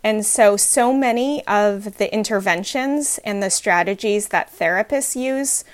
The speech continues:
for individuals who have experienced trauma, it is all around language and the narrative of the experience. And so what I would really love to see for all of our families is that there is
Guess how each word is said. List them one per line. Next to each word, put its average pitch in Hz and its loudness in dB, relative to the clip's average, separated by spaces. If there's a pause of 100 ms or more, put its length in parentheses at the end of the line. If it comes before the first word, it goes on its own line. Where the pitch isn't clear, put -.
(120)
for - 0
individuals 208 0
who 233 0
have 190 0
experienced 190 -4
trauma, 196 -6 (320)
it 254 6
is 220 4
all 226 4
around 180 -4 (120)
language 196 -2 (340)
and 196 -4
the 190 0
narrative 202 0
of 269 -2
the 294 0
experience. 277 -4 (560)
And 233 0
so 220 6
what 220 4
I 214 6
would 202 2
really 220 4
love 190 4
to 208 -2
see 208 -2
for - -2
all 185 2
of 226 2
our 240 2
families 269 -4
is 208 -2
that 196 0
there 196 0
is 220 0